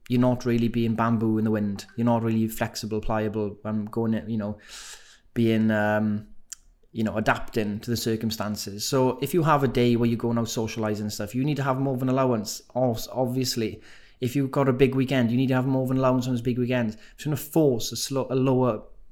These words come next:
total calorie intake on your busy days, you're gonna find it really difficult to sustain.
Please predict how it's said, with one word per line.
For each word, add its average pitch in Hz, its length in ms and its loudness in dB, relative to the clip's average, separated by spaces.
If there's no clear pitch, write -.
total 135 300 -2
calorie 127 420 4
intake 117 340 -2
on 127 140 2
your 123 100 4
busy 120 240 2
days, 113 320 2
you're 120 80 -2
gonna 127 180 2
find 131 300 2
it 120 100 2
really 123 180 2
difficult 120 680 -4
to 120 100 -4
sustain. 113 600 0